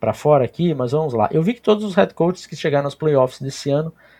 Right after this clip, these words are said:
são de mentalidade ofensiva. Vocês acham que isso pode pesar na escolha dos times que hoje estão procurando um head coach?" Fatalmente,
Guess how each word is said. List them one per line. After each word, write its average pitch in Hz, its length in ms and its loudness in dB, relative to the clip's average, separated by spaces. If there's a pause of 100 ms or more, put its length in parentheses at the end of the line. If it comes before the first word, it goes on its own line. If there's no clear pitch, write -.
(100)
são 208 280 2
de 226 80 -4
mentalidade 185 640 4
ofensiva. 180 680 -4 (600)
Vocês 180 360 -4
acham 170 240 0
que 151 60 -8
isso 156 140 -10
pode 160 260 2
pesar 131 480 0
na 139 120 -4
escolha 127 300 -4
dos 117 180 -14
times 139 260 -12
que - 120 -6
hoje 135 180 -2
estão 139 260 -8
procurando 123 520 -6
um 107 60 -14
head 110 220 -4
coach?" 180 420 -4 (960)
Fatalmente, 156 1000 -2